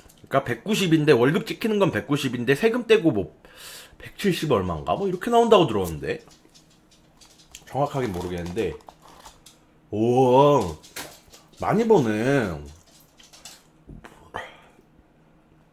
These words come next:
세전 이백칠십에서 이백구십 정도? 어, 그 정도면 뭐 훌륭하네. 아, 옛날에 내가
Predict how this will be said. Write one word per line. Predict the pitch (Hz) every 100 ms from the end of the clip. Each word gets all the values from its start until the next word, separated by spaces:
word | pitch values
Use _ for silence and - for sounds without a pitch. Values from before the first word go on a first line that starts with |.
| _ _ _ - -
세전 | - 196 208 165
이백칠십에서 | 123 151 - 151 131 131 107
이백구십 | 98 - 98 - - - - 60 - _ - -
정도? | 101 120 160 - - _ _ _ _ _ _ _ _ _ _ _ -
어, | 92 92
그 | 92
정도면 | 120 127 110 98 110
뭐 | 87 87 _ _ _ _ _ _ _ _ _ _ _ _ _ _
훌륭하네. | - 170 156 143 123 113 69 - _ _ _ - - _ _ _ - _ _ _ _ _
아, | - - - - - - _ _ - - _ _ _ _ _ _ - _ _ - 117
옛날에 | 151 180 143
내가 | 117 117 92 -